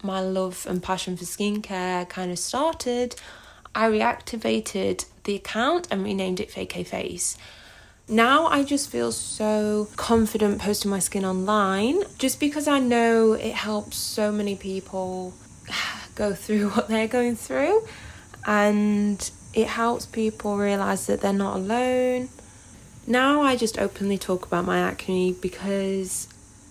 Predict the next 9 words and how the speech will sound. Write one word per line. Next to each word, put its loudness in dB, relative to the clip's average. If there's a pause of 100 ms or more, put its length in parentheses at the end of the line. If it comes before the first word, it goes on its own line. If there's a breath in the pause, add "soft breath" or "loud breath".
(240)
so 0
many 4
more 0
people -2
are 0
going -2
through -2
it, -2
and -2